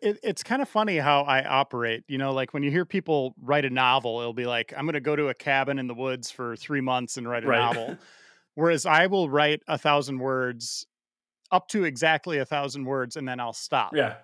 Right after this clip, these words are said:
Speaker 1: And then I hand it to my, my,
Speaker 2: <laughs>
Speaker 1: uh, writing partner, Chris Kluwe,
Speaker 2: Sure.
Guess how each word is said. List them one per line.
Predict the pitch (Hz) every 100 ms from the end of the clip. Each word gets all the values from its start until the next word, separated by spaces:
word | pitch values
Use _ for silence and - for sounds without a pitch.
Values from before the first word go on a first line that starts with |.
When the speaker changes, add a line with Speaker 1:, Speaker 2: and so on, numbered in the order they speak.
| _
Speaker 1:
And | 143
then | 139
I | 135
hand | 139 139
it | 139
to | -
my, | 139 127 123 123
my, | - 131 123 120
Speaker 2:
<laughs> | 120
Speaker 1:
uh, | 123 117 117
writing | 123 156 196 131
partner, | 135 123 123
Chris | - 143 -
Kluwe, | 240 220
Speaker 2:
Sure. | 160 120